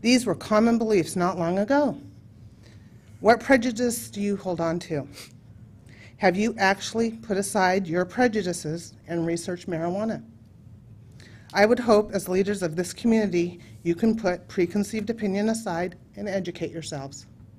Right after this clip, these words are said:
I read your proposal to do, adopt amendments to Title eighteen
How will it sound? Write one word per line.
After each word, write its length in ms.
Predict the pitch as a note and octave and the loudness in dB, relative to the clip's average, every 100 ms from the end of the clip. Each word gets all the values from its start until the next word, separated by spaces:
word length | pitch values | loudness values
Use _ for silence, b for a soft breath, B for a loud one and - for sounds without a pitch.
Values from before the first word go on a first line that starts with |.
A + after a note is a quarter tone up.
| - - - - - B B B - | -20 -20 -20 -20 -20 B B B 0
I 80 | |
read 300 | F#3+ G#3 G#3 | 4 6 4
your 80 | B3 | 2
proposal 680 | B3 B3 G#3 F3 E3+ F3+ F#3 | -2 -2 0 0 0 -2 -4
to 120 | - F#3+ | -8 -2
do, 200 | F3+ E3+ | 0 0
adopt 460 | E3 D#3 F3 F#3+ - | -2 0 0 0 -4
amendments 520 | F#3 G3+ A3 E3 E3+ | 0 2 2 -2 -6
to 160 | - E3 | -10 -6
Title 340 | F#3+ E3+ E3+ | -2 -2 0
eighteen 640 | E3+ G3+ - F#3 E3+ F3 | -2 -2 -2 0 0 0